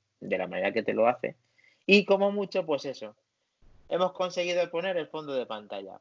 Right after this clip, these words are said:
Efectivamente, es una pequeñez, es absurdo, es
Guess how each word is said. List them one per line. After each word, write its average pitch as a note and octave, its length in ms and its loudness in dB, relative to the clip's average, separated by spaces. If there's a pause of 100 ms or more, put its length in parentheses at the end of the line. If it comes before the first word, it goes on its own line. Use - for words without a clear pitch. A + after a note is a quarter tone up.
(120)
Efectivamente, A2 800 -4
es A#2 300 0
una B2 240 4
pequeñez, G2+ 500 0
es - 200 0
absurdo, G#2+ 600 0
es - 260 4